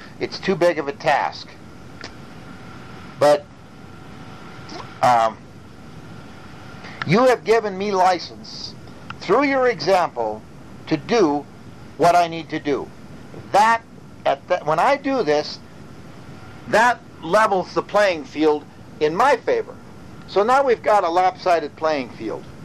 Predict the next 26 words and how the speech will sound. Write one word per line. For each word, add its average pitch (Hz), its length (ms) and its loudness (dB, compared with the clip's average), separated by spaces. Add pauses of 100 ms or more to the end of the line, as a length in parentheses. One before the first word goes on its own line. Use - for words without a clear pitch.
(300)
Because 131 440 0 (100)
when 117 160 -2
I 208 160 2
come 262 240 0
back 214 300 0
at - 180 -10
you, 214 360 0 (1600)
I'm 269 160 4
gonna 277 200 4
destroy 233 760 2 (260)
your 220 220 4
side 202 280 2
of 196 60 -2
the 185 80 -6
playing 180 360 0
field. 101 320 -10 (100)
I'm 233 140 0
gonna 233 180 0
destroy 220 760 2 (100)
you. 170 360 -4 (760)
I'm 185 140 2
gonna 196 260 0
destroy, 196 720 2 (880)
I'm 170 80 0
gonna 254 160 2
get, 208 260 0